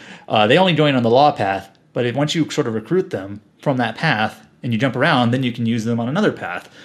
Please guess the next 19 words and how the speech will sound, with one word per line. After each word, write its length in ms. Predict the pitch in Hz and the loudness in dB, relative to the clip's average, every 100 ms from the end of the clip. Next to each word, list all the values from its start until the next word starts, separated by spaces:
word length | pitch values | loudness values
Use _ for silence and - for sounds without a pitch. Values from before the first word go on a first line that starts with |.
| - - | -16 -6
which 180 | 123 | 0
does 240 | 165 185 151 | 4 4 4
mean 160 | 160 | 2
sometimes 400 | 139 123 123 110 | 2 0 0 -2
you 60 | 110 | -4
can 100 | 113 | -4
have 140 | 113 | -4
Ravnus 420 | 104 107 104 107 - | -4 -6 -6 -8 -10
fighting 260 | 117 110 | -8 -4
Ravnus 460 | 110 113 101 104 113 | -4 -4 -6 -6 -6
or 80 | 104 | -6
whatever, 400 | 110 107 101 - - - - | -4 -4 -4 -6 -18 -20 2
but 160 | 226 | 4
it's 120 | 214 - | 4 6
cool 380 | 170 104 - - | 6 6 2 -4
as 120 | 117 | -2
a 40 | |
game. 320 | 127 101 95 - - - _ | 0 -2 -4 -14 -20 -20 _
Um, 520 | 151 127 120 113 110 | 0 2 2 0 -4